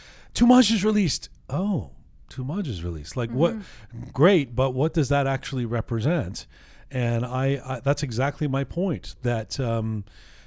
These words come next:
Speaker 1: that while we can't read into the tea leaves maybe excessively, that, that why would the regime do this if they considered him or the situation to still be a, a dire threat,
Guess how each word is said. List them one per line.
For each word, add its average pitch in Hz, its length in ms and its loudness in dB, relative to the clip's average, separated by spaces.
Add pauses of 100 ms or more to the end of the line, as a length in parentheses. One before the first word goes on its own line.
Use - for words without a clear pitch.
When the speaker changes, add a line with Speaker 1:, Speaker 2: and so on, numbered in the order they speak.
(100)
Speaker 1:
that 113 380 0
while 117 320 0
we 104 160 -2
can't 117 300 -2
read 110 160 0
into 107 220 -2
the 104 120 -4
tea 135 160 0
leaves 110 420 -4
maybe 110 460 -4
excessively, 95 680 -2
that, 110 280 -2 (520)
that 120 280 -2
why 147 460 -2
would 190 220 0
the 156 100 -2
regime 131 480 -2
do 147 220 0
this 117 260 -2
if - 160 -6
they 117 160 -4
considered 135 840 -4 (300)
him 147 380 -4
or 123 160 -2
the 110 100 -4
situation 123 840 -4
to 110 120 -6
still 113 340 -6
be 98 280 -2
a, 101 160 -8
a 117 80 -6
dire 101 560 -4 (400)
threat, - 520 -4